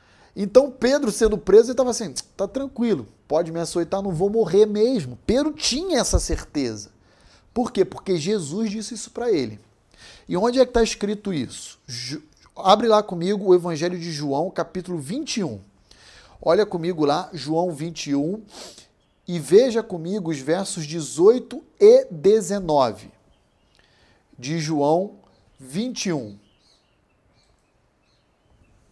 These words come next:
Olha lá o que diz João vinte e um, versos dezoito e dezenove. "Em verdade, em verdade eu te digo, Pedrão,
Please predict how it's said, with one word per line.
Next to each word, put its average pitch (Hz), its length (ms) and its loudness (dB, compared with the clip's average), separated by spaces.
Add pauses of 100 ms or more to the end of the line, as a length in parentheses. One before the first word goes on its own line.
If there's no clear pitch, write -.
(1160)
Olha 190 240 6
lá 190 100 6
o 190 100 -2
que 185 160 -8
diz 165 540 -8 (420)
João 151 300 0
vinte 156 300 -8
e 151 40 -8
um, 160 120 -8
versos 151 360 -2
dezoito 135 680 -4
e 143 80 -10
dezenove. 131 640 -10 (1300)
"Em 160 160 2
verdade, 170 800 4
em 190 60 -4
verdade 170 720 -2
eu 202 80 0
te 202 160 -8
digo, 175 520 -2
Pedrão, 170 640 2